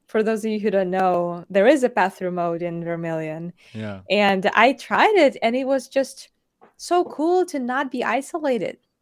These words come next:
Speaker 1: Like, my husband was watching football or something, and I was painting <laughs> on the
Speaker 2: Right.
Speaker 1: couch, and,
Speaker 2: And you could
Speaker 1: and I
Speaker 2: still
Speaker 1: could
Speaker 2: see him
Speaker 1: still,
Speaker 2: in
Speaker 1: like,
Speaker 2: black and white.
Speaker 1: see him. Yeah, and I could see my cat, and, like, I could drink something and, and,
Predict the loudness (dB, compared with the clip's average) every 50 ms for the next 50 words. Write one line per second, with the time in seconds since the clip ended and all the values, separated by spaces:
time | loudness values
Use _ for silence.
0 | _ _ _ -4 -4 -4 -4 -8 -20 -14 -8 -8 -6 0 0 0 0 0 -4 -2
1 | -2 -6 -4 0 0 0 -2 -2 -8 -8 -8 -8 -2 -2 -2 2 2 4 4 4
2 | 2 0 -2 -6 -8 -6 -6 -6 -4 0 2 2 2 2 0 -4 _ -2 0 0
3 | 0 0 0 4 4 4 4 6 6 6 6 6 4 0 0 2 6 6 6 8
4 | 6 2 -2 0 0 0 0 0 -4 -12 -14 -12 -12 -6 -2 4 4 4 4 4
5 | 2 0 2 2 4 4 4 4 4 2 2 2 0 -2 0 2 2 2 2 -2
6 | -4 -6 -6 -4 -2 -2 0 0 0 2 2 0 0 -2 -2 -2 -2 0 0 -2
7 | -4 -4 -4 -10 -6 -6 -6 -4 -4 -4 -6 -6 _ -4 0 2 2 4 4 4
8 | 4 2 0 -2 -4 -8 -10 -8 -6 -8 -4 -4 -6 -6 -4 -8 -10 -10 _ -4
9 | -4 -4 -2 -4 -8 -8 -6 -6 -6 -6 -8 -8 -8 -8 -6 -4 -4 -4 -4 -4
10 | -4 -4 -6 -6 -6 -8 -10 -12 -12